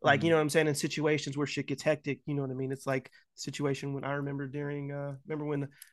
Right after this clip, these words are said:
Speaker 1: remember when they were going, they were going crazy, they were going up in Atlanta, right? And,
Speaker 2: Mm-hmm.
Speaker 1: uh, then T I came out <laughs> and was trying to tell people,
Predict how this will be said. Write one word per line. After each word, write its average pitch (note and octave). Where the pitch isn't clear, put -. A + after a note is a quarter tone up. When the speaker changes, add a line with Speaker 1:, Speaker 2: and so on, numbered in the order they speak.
Speaker 1:
remember F#3
when G3
they G3
were F#3
going, F3
they E3+
were D#3+
going D#3+
crazy, E3
they D#3+
were D3+
going E3
up D3
in D3
Atlanta, C#3
right? D3
And, C3
Speaker 2:
Mm-hmm. B2
Speaker 1:
uh, A#2
then C#3
T D3
I C3+
came D3+
out D#3
<laughs> C#3+
and A3+
was G3+
trying F3+
to F3+
tell F3
people, E3+